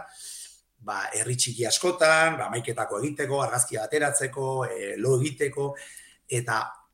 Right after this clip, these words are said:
horrek ematen diguna da, nik uste dut, eh, bueno, be-, herrialdea benetakoa nola den, edo benetakoagoa nola den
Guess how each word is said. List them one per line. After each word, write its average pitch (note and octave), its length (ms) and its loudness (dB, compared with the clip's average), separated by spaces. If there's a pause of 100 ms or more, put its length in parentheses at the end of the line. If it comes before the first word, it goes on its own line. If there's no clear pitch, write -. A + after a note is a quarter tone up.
(280)
horrek D3 360 4
ematen C#3 360 -2
diguna C#3+ 340 0
da, C#3 100 -2
nik C3 160 -4
uste C#3 160 -2
dut, C#3 240 -2
eh, F#2 340 -12 (1000)
bueno, G2+ 320 -16
be-, G#2+ 320 -6
herrialdea C3 480 2 (100)
benetakoa B2 800 0 (380)
nola A2 320 -4
den, B2+ 240 0
edo G2 100 -4
benetakoagoa A#2+ 920 2 (520)
nola A2+ 220 -2
den A#2+ 80 -2